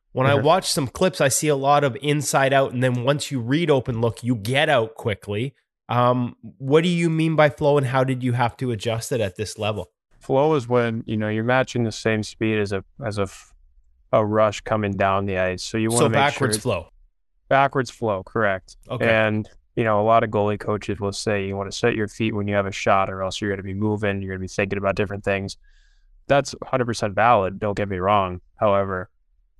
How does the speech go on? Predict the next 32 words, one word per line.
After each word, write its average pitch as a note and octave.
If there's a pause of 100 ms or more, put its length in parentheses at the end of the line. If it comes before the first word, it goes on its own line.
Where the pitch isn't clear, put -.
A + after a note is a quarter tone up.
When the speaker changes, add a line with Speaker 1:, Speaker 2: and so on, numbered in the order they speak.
(440)
Speaker 2:
<laughs> -
you G#2+
know, G2
these G#2
players B2+
are A2
paid G#2
too, A#2+
right? G2
So -
they're A2
gonna A#2
make G#2+
their G2+
shots G2+
regardless. G#2
You A2+
wanna A#2
give A2
yourself G#2+
the G#2
best G#2
chance G#2
to G#2+
have G2+
a F#2+
little A2
bit A2
of F#2+
drift F#2+
and G2+
understand G2+